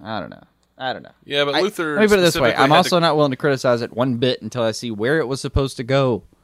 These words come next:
Speaker 2: Right, right. Um, importantly, though, uh, is Luthor in the, like, am-, what, what would you call it, amniotic fluid?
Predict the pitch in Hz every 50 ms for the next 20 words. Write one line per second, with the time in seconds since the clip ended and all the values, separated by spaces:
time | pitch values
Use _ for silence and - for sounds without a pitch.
0 | _ _ - - 120 117 113 104 107 - _ _ _ _ - - 120 113 107 104
1 | _ _ _ _ _ _ _ _ _ _ _ - 127 139 139 131 131 131 127 123
2 | 120 _ _ _ _ _ - 156 139 151 180 190 160 147 135 127 120 123 120 120
3 | 117 110 113 110 107 107 107 107 104 104 95 _ _ _ - - 143 139 131 -
4 | - 117 131 147 160 - 175 165 151 127 143 139 143 139 131 131 127 127 127 123
5 | 120 101 110 123 123 - - 113 107 110 117 120 117 113 117 123 123 113 110 110
6 | 117 110 104 110 113 120 123 120 117 117 117 107 _ - 131 131 139 156 156